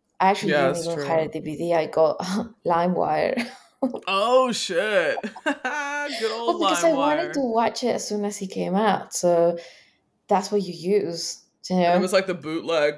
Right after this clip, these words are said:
Speaker 2: like, in the theater. I would get, sometimes I would see
Speaker 1: But then I
Speaker 2: those.
Speaker 1: think, I think it was in, like, indie films, like, years later, and I went with my friend,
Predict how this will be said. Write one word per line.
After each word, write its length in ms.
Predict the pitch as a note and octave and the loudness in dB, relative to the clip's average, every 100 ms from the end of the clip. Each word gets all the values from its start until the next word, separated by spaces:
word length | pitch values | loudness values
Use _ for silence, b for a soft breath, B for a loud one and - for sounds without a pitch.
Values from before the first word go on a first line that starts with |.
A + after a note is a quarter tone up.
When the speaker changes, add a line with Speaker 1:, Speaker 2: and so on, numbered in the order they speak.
| - _ _ _ _ | -8 _ _ _ _
Speaker 2:
like, 240 | E3 D3+ | -2 0
in 140 | - D#3+ | -4 -2
the 100 | D3+ | -4
theater. 680 | D#3 D3+ C#3+ D3 D3+ F#3 - | -2 2 2 2 0 -2 -4
I 100 | D#3+ | 0
would 80 | E3+ | 2
get, 220 | F3 - | 0 0
sometimes 540 | E3+ D#3 D#3+ D3+ D3 | -6 -6 -4 -4 -4
I 140 | C#3 C3+ | -2 0
would 180 | C#3 - | 0 -2
see 140 | D3+ | 2
Speaker 1:
But 140 | - | 4
then 180 | - C3+ | 6 6
I 100 | - | 4
Speaker 2:
those. 100 | - | 2
Speaker 1:
think, 280 | C#4 C#4+ - | -4 -6 -8
I 60 | B3+ | -8
think 260 | B3+ B3 B3+ | -4 -4 -2
it 40 | |
was 280 | A#3 A#3+ A#3+ | 2 2 2
in, 80 | A#3+ | 0
like, 160 | A3 G#3+ - | 0 -2 0
indie 320 | F#3+ F#3+ G3 | 0 2 -2
films, 400 | G3 F#3+ F#3 F#3 | 0 2 2 -2
like, 180 | E3+ E3+ | -6 0
years 300 | F3+ F3+ F3+ | 2 2 4
later, 320 | F3 F3 A3 | 2 2 0
and 120 | G#3+ | 2
I 80 | E3+ | 0
went 220 | D3+ D#3 | -2 -2
with 120 | D#3+ E3+ | -4 -4
my 140 | D#3 | -6
friend, 480 | - E3 D3+ E3 | -2 0 2 2